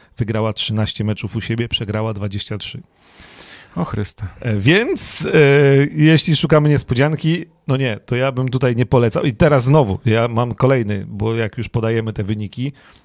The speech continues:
Speaker 1: e, dwa jeden dla Hornets w sezonie zasadniczym.
Speaker 2: Mhm.
Speaker 1: E,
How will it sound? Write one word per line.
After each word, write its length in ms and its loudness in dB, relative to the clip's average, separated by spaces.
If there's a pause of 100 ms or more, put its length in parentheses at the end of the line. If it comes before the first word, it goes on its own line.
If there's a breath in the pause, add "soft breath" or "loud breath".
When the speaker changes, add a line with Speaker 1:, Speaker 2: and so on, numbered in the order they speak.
(180)
Speaker 1:
e, 120 -4
dwa 200 -2
jeden 200 0
dla 120 0
Hornets 460 -4
w 100 -10
sezonie 360 -2
zasadniczym. 680 -4 (200)
Speaker 2:
Mhm. 240 -2
Speaker 1:
E, 40 -8